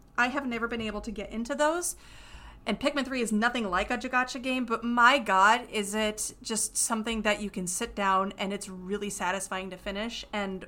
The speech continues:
when they did the deluxe version, they changed some of the controls from the original version, so I feel like it's not quite as clean. I do like the targeting system, but getting off the targeting system is a little bit rough. But they added so much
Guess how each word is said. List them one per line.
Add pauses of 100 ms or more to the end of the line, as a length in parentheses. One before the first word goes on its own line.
when
they
did
the
deluxe
version, (580)
they
changed
some
of
the
controls
from
the
original
version,
so (880)
I
feel
like
it's
not
quite
as
clean.
I
do
like
the
targeting
system,
but
getting
off
the
targeting
system
is
a
little
bit
rough. (420)
But (160)
they
added
so
much